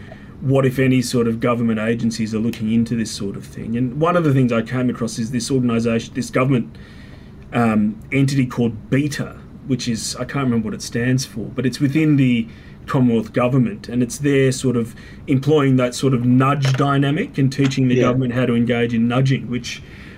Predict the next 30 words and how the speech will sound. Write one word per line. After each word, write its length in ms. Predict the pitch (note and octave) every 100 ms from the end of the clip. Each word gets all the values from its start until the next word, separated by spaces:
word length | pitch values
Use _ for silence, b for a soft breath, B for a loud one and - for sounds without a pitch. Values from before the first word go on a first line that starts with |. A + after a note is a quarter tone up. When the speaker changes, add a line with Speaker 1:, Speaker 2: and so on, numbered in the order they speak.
| -
Speaker 1:
was 80 | C#3
both 240 | D#3+ C3+ -
fascinating 680 | - D#3+ - D3 B2+ A#2+ A#2+
and 80 | A2+
frightening 460 | C3+ C#3 C3+ A2
on 120 | G#2+
some 280 | A2 B2+ B2+
level. 340 | A#2+ G2 G2+ - - -
Um, 240 | A#2+ A#2+
Speaker 2:
Yeah. 200 | A#2+ B2+ - - -
Speaker 1:
yeah. 360 | C#3 C3 A#2+ G#2 - B B B B B B
Speaker 2:
Yeah, 180 | - - F3+
Speaker 1:
Um, 80 | F3+
Speaker 2:
the, 80 | C#3
the 60 |
first 280 | F#3+ F#3 -
unit, 340 | C#3+ C#3 B2 - - -
um, 400 | A#2+ A#2+ A#2 B2+
there 200 | B2+ B2
was, 480 | A#2+ A2+ G#2 - - -
uh, 320 | G#2+ G2+ G2+ - - - -
famously, 760 | C3 B2+ B2 - A#2 G2+ G2 - -
um, 260 | G#2+ G#2+ D3+
in 300 | C3+ A2+ A2
the 100 | A2
U 160 | A2+
K, 540 | A2+ - A#2 A#2+ - - - B B B -
uh, 60 | C3+ A#2+
Speaker 1:
Mm. 220 | - E3+ A#2+
Speaker 2:
and, 440 | A2+ A2 -